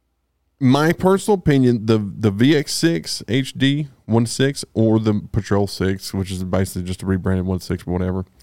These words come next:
great little L P V O. Uh, very underrated in my opinion. And it's probably 'cause of the price point, but whatever. Uh,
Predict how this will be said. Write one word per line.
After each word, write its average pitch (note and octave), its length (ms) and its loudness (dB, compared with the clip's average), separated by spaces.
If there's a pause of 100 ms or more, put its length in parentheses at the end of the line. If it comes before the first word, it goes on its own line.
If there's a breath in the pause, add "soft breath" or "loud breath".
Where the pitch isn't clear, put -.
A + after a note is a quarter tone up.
(600 loud breath)
great D3+ 200 2
little C3 360 4 (100)
L A#2 100 4
P G#2+ 120 4
V F#2+ 160 0
O. A#1+ 180 -6 (240)
Uh, G2 220 2
very D3+ 340 4
underrated B2 440 2
in G2 60 -4
my G2 120 -2
opinion. F2 380 -8 (500)
And A2 100 -2
it's A2 80 0
probably F3+ 220 -2
'cause G2 160 -2
of F#2+ 80 -6
the - 60 -18
price G2+ 200 -4
point, E2+ 340 -10
but F#2 140 -6
whatever. F2 380 -8 (760)
Uh, A2 440 2